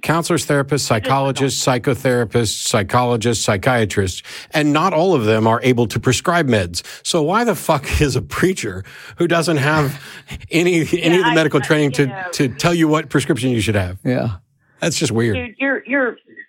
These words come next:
Speaker 2: totally preaching to the choir here. Um,
Speaker 1: Hmm.
Speaker 2: yeah. It,
Speaker 1: That's how you
Speaker 2: it
Speaker 1: get 'em to
Speaker 2: breaks
Speaker 1: sing.
Speaker 2: my heart.
Speaker 3: <laughs> Are you, you're a
Speaker 2: Yeah,
Speaker 3: member of the,
Speaker 2: yeah.
Speaker 3: uh, Psychotherapy Project now, Mi-, Michelle?
Speaker 2: Um, you know, this was, like, five years ago,
Speaker 3: Oh, okay.
Speaker 2: uh, a couple of years before I left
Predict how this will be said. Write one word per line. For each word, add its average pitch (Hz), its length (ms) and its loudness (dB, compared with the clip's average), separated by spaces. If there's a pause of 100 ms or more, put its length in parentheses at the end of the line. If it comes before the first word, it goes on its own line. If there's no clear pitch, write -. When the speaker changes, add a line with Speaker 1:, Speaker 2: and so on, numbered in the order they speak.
(140)
Speaker 2:
totally 214 560 0
preaching 196 380 -2
to 175 100 0
the 165 100 2
choir 147 380 2
here. 117 320 0 (120)
Um, 170 340 2
Speaker 1:
Hmm. 98 100 -6
Speaker 2:
yeah. 147 420 2
It, 180 140 4
Speaker 1:
That's 107 160 0
how 123 80 2
you 127 80 2
Speaker 2:
it 127 80 -4
Speaker 1:
get 147 80 4
'em 147 100 4
to 143 60 2
Speaker 2:
breaks - 120 2
Speaker 1:
sing. 170 160 2
Speaker 2:
my 160 200 -4
heart. - 240 -2
Speaker 3:
<laughs> - 560 -8 (640)
Are 165 120 0
you, 185 160 2
you're 175 240 4
a - 20 2
Speaker 2:
Yeah, 175 60 0
Speaker 3:
member 180 200 4
of 170 80 6
the, 151 60 4
Speaker 2:
yeah. 156 180 2
Speaker 3:
uh, 139 220 4
Psychotherapy 151 640 2
Project 156 420 2
now, 147 220 2
Mi-, 147 240 2
Michelle? 147 500 2 (260)
Speaker 2:
Um, 240 640 0 (340)
you 247 160 -6
know, 262 180 -2
this 359 200 -2
was, 349 80 -4 (260)
like, 208 300 -2 (140)
five 202 280 0
years 185 280 -2
ago, 147 260 -2
Speaker 3:
Oh, 110 280 2
okay. 170 80 0
Speaker 2:
uh, 160 180 0
a 120 60 -6
couple 202 220 -4
of 190 60 0
years 180 200 -2 (140)
before 180 200 -2
I 160 80 0
left 160 220 -2